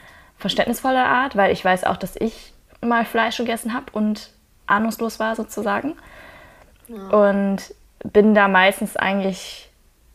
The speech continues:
Speaker 1: sehr geduldig, glaub ich, wenn ich mit Menschen spreche, dass ich dann immer sage, „Okay, ich versteh das, dass du das so denkst. Ich hab's ja auch so gedacht.“ <laughs> Ähm,
Speaker 2: Voll.
Speaker 1: und genau, und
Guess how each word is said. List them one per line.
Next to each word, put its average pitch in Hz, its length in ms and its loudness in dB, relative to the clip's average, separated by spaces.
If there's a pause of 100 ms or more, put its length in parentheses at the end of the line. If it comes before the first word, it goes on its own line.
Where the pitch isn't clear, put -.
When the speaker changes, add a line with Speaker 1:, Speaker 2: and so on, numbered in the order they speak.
(320)
Speaker 1:
sehr 185 200 0
geduldig, 196 680 0
glaub 247 200 0
ich, 254 140 0
wenn 254 80 4
ich 262 100 2
mit 262 120 6
Menschen 254 300 0
spreche, 285 400 -2 (840)
dass 220 180 4
ich 226 140 6
dann 233 200 6
immer 208 340 4
sage, 208 640 2
„Okay, - 180 -4
ich 196 100 -6
versteh 190 340 -2
das, 247 380 0
dass - 160 -14
du 196 60 -8
das 185 140 -4
so 185 80 -4
denkst. 220 440 -2
Ich - 100 -10
hab's 180 140 -10
ja - 100 -2
auch 208 60 -8
so 254 100 -8
gedacht.“ 226 440 -4
<laughs> 277 60 8 (1300)
Ähm, 202 600 2
Speaker 2:
Voll. 185 120 -16 (260)
Speaker 1:
und 208 580 6 (1120)
genau, 208 420 6
und 185 180 2